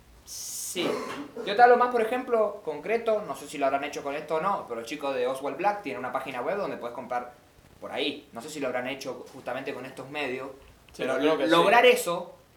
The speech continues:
Speaker 1: es muy simple para una persona que no sabe, es cuestión de animarse a hacerlo y eso ayuda mucho porque ese e-commerce no dependes de otros, o sea, son solo, no, no te cobran por publicar, no te cobran por, por vender, no te cobran por nada. O sea, sería tus gastos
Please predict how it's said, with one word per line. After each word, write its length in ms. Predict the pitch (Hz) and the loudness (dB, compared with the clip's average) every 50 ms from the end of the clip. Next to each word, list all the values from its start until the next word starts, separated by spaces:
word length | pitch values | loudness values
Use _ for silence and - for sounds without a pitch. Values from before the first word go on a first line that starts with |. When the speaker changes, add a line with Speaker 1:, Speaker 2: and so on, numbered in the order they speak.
| - - - - - | -20 -20 -16 -10 -8
Speaker 1:
es 100 | 160 160 | -8 -4
muy 180 | 180 208 220 190 | -2 -2 -2 -2
simple 340 | - 220 220 214 175 160 - | -2 -2 -4 -4 -4 -4 -2
para 120 | 123 135 | -2 -2
una 100 | 156 160 | -2 -4
persona 240 | 151 143 - 160 160 | -4 -6 -8 -8 -8
que 60 | 156 | -8
no 100 | 151 143 | -8 -6
sabe, 240 | - - 180 160 - | -4 -2 -2 -2 -2
es 60 | - | -2
cuestión 480 | - 139 135 - - 160 170 185 185 - - - - _ _ _ _ _ - - | -6 -10 -10 -4 -2 0 0 0 -4 -8 -14 -20 -20 _ _ _ _ _ -20 -12
de 280 | - - 139 147 160 170 | -8 -4 -2 0 2 2
animarse 460 | 151 131 127 123 139 147 151 - 185 | 2 0 -2 -2 -2 -2 0 -2 -4
a 20 | |
hacerlo 500 | 170 - 202 202 208 220 233 233 - - - | -2 0 0 2 2 4 4 4 4 2 0
y 320 | 139 147 165 170 170 170 | -2 -2 0 2 2 2
eso 160 | 170 - 196 | 2 0 -2
ayuda 180 | 196 214 220 208 | 0 2 2 2
mucho 320 | 190 202 202 - - - | 2 0 -4 -6 -6 -6
porque 200 | 117 120 120 135 | -6 -6 -6 -6
ese 160 | 143 143 170 | -6 -4 -4
e-commerce 520 | 170 170 180 190 185 165 156 151 165 - - - - - _ - - - - | -4 -4 -2 -4 -4 -2 -4 -4 -6 -8 -14 -18 -20 -20 _ -20 -20 -10 -4
no 140 | 151 175 185 | -2 0 0
dependes 340 | 180 175 165 156 170 160 | 0 -2 -2 -2 -2 0
de 80 | 160 165 | 2 2
otros, 320 | 170 160 - 117 110 - | 0 0 -2 -6 -8 -6
o 60 | 123 120 | -6 -6
sea, 140 | 113 104 - | -6 -8 -10
son 360 | - - - 139 139 147 147 | -14 -10 -8 -6 -6 -6 -6
solo, 260 | 143 165 165 165 170 165 | -2 -2 0 0 0 -2
no, 260 | 147 147 151 147 160 | -2 -4 -6 -6 -6
no 160 | 175 175 170 | -6 -6 -4
te 120 | 175 170 | -4 -2
cobran 280 | 165 165 165 170 170 165 | 0 2 2 2 2 0
por 120 | 165 151 | -2 -4
publicar, 640 | 143 151 160 170 175 175 226 226 220 208 208 - - - - - - - - - | -6 -6 -6 -6 -6 -2 2 4 6 6 4 2 -2 -8 -16 -20 -20 -18 -12 -10
no 100 | 143 143 | -6 -6
te 120 | 147 139 | -6 -2
cobran 400 | 143 160 165 165 160 160 151 151 | 2 4 4 4 4 2 0 -2
por, 640 | 156 151 147 143 143 139 139 139 139 135 135 131 127 127 | -2 0 0 0 -2 -2 -4 -4 -6 -6 -8 -8 -8 -6
por 260 | - 135 131 131 127 127 | -2 -2 -2 -2 -2 -4
vender, 440 | 135 143 165 185 202 208 202 202 | -4 -4 -2 0 0 0 0 0
no 120 | 170 147 139 | -2 -6 -6
te 120 | 135 131 | -8 -6
cobran 460 | 131 139 139 139 143 143 143 139 135 139 - - - _ _ _ _ _ _ _ _ | -2 0 0 2 2 0 0 -4 -8 -12 -16 -20 -20 _ _ _ _ _ _ _ _
por 160 | 120 117 117 120 | -6 -6 -4 -2
nada. 260 | 139 135 120 110 101 | -2 -2 -2 -2 -4
O 40 | 101 | -6
sea, 140 | 104 98 | -10 -14
sería 380 | - - 104 107 120 135 135 - | -16 -12 -6 -2 -2 -2 -2 0
tus 180 | - 165 156 143 | 0 0 0 2
gastos 540 | 151 156 156 - - 175 170 170 - - | 2 0 0 2 2 0 0 0 -2 -8